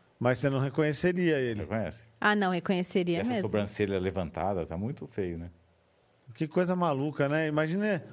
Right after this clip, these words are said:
Speaker 1: um cara desse com o passaporte na alfândega.
Speaker 2: <laughs> Não deixa.
Speaker 3: Não passa, né?
Speaker 2: Não passa.
Speaker 1: Os caras vão falar, "Isso aí não é você não, bicho.
Speaker 3: É.
Speaker 1: Vaza daqui."
Speaker 3: É.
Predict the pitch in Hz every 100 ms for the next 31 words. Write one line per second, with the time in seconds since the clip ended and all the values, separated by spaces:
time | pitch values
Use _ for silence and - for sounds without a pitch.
0 | - - - 151 170 165 165 165 151 160
1 | - 156 160 127 156 156 156 147 127 -
2 | 151 143 117 113 113 104 107 101 117 101
3 | 269 240 247 - 196 208 233 - - 90
4 | 80 - _ _ _ _ _ _ - 156
5 | 170 180 180 165 196 214 214 202 - 214
6 | 175 196 220 190 110 - 165 151 147 135
7 | 170 _ _ _ _ 127 165 196 190 190
8 | - 175 202 170 - - 143 127